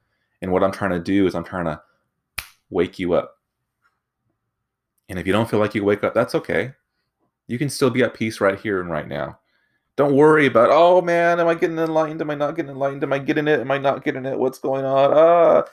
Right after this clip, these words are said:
No, see, that, that, that's, again, that's like another thing of, of, uh, it's like another hamster wheel, a karma hamster wheel that you're trying to, like, not put too, so much faith in, but it's a hamster wheel of your mind and your intellect. "Am I really getting it?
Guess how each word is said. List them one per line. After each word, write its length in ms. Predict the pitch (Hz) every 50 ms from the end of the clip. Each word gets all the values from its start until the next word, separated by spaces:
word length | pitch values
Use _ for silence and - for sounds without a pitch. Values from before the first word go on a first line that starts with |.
| _ _ _ _ _
No, 560 | - 139 151 151 156 156 156 151 143 127 120
see, 340 | - - - 135 139 143 143
that, 220 | 131 131 131 -
that, 180 | 123 131 131 -
that's, 220 | 143 139 - -
again, 320 | 127 123 131 131 139 139 - - - - _ _ _
that's 200 | 135 135 131 -
like 200 | 143 139 139 -
another 280 | 131 131 131 127 135 131
thing 180 | - - 139 131
of, 140 | 131 131 123
of, 240 | - 113 113 - - - - - -
uh, 280 | 98 92 - - - - _
it's 140 | 117 117 -
like 100 | 143 -
another 240 | 143 139 135 135 127
hamster 500 | - - 127 131 151 143 - - 139 120
wheel, 440 | 107 101 101 95 101 123 139 - _ _ _ _ _ _ _ _ _ _ _ _ _ -
a 80 | -
karma 400 | - - - 127 123 127 127 120
hamster 460 | 113 117 120 127 139 131 - - 117 104
wheel 160 | 104 107 98
that 100 | 101 -
you're 80 | 98
trying 220 | - - 120 117 117
to, 80 | 110
like, 240 | 107 107 98 95 -
not 280 | 107 104 104 107 107 -
put 140 | - 113 -
too, 140 | - 123
so 160 | - - 120 110
much 160 | 104 101 -
faith 360 | - - 113 127 139 - -
in, 300 | 87 85 85 92 104 107 _ _ _ _ _
but 60 | 113
it's 120 | 107 -
a 60 | 107 98
hamster 400 | - 110 113 117 - - 127 110
wheel 240 | 110 110 110 107
of 80 | 101 98
your 140 | 98 95 92
mind 440 | 92 92 98 101 101 101 95 90 87
and 80 | 87
your 140 | 87 90 -
intellect. 460 | - 110 110 - - 95 82 - -
"Am 80 | 117 113
I 40 | 110
really 280 | 120 139 147 147 139
getting 320 | 120 127 156 160 147 147 151
it? 200 | 156 127 -